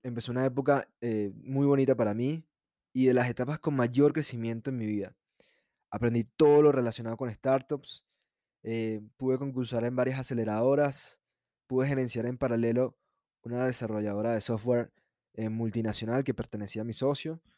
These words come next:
donde pude geren-, gerenciar un equipo de más de veinte personas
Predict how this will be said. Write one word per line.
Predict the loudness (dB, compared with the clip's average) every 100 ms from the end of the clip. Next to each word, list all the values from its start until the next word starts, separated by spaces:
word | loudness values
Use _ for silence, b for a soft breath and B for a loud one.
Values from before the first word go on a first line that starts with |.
| _ -6
donde | -4
pude | -2 2
geren-, | 2 2 0
gerenciar | 2 2 2 0
un | 2
equipo | 2 2
de | 2
más | 2
de | 4
veinte | 4 2
personas | -2 -2 0 2 2 -2 -4